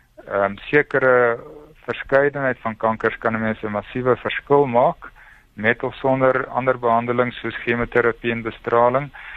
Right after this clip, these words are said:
Ehm, maar dit is ongelukkig ehm, nog nie 'n antwoord vir alle kankers nie.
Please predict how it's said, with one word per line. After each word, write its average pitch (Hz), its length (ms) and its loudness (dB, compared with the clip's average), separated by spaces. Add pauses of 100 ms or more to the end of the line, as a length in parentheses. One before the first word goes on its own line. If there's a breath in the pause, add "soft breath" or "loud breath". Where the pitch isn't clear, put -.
(380 loud breath)
Ehm, 107 460 4 (280)
maar 113 240 0
dit 113 180 0
is 120 120 -8
ongelukkig 123 880 -4 (380)
ehm, 104 500 0
nog 107 220 -4
nie 123 200 2
'n 110 240 2
antwoord 113 440 -2
vir 110 140 -6
alle 110 260 0
kankers - 540 -10
nie. - 180 -16